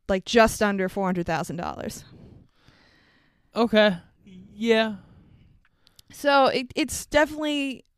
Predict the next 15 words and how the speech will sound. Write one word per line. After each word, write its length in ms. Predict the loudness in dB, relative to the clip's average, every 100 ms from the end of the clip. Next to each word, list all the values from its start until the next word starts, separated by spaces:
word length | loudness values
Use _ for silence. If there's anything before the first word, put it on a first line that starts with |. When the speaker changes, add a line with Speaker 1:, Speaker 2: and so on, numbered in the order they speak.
| -8
Speaker 1:
again, 340 | -2 0 0
not 180 | 0 0
a 40 |
movie 340 | 0 -4 -4 -4
that 320 | -2 -2 -4 _
I'm 180 | -4 -4
sure 180 | -2 -2
a 60 |
lot 200 | 0 0
of 40 | -2
people 720 | -6 -8 -4 -2 -2 -6 -10 _ _ _ _
have 140 | -8 -6
even 240 | -4 -6
heard 360 | -2 2 2 2
of. 540 | 0 0 -2 -6 -16